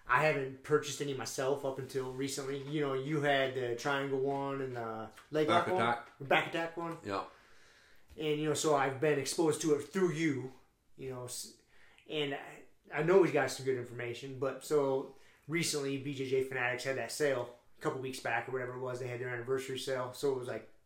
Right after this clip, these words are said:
Speaker 1: thirty-four percent off. The, I was like, "Ah, fuck it, I'll make the purchase." And, dude, they're good. They are great instructionals. With an asterisk.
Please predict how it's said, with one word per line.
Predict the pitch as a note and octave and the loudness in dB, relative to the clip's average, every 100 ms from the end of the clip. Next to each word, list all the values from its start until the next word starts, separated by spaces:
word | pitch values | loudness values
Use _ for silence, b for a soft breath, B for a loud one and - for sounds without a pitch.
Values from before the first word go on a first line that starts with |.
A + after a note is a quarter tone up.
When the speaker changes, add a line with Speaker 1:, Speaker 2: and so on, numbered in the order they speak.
| - | 0
Speaker 1:
thirty-four | D#3 C3+ B2+ C#3+ C3+ | 2 2 2 2 2
percent | C3 D3 C3 | 0 -2 0
off. | C3 C3 - | 0 0 -2
The, | C3 A#2+ | -4 -4
I | A#2+ B B B - | -6 B B B -12
was | C3+ | -6
like, | D3+ | 2
"Ah, | D3+ C3+ | 2 2
fuck | - - | -4 -10
it, | C3 - | -10 -10
I'll | C#3 | -6
make | C3 B2+ | -6 -8
the | |
purchase." | C3 B2 - - - b b b b b b b b _ - - _ | -10 -10 -8 -12 -12 b b b b b b b b _ -20 -20 _
And, | A3 G3+ E3 D#3+ | -4 -2 -2 -2
dude, | F3+ | 0
they're | D#3+ | 0
good. | C3+ F#3 C#3+ - - | 12 12 12 8 2
They | E3+ E3+ | 4 6
are | C#3 | 6
great | D3+ D#3+ D3+ | 4 2 0
instructionals. | - D3 - - A#2 A#2+ - - _ _ - - - - D#3 | -2 -2 -2 -6 -12 -14 -18 -20 _ _ -20 -20 -20 -14 2
With | E3+ | 4
an | D#3+ | 4
asterisk. | E3 D3+ - C3 | 4 2 0 -8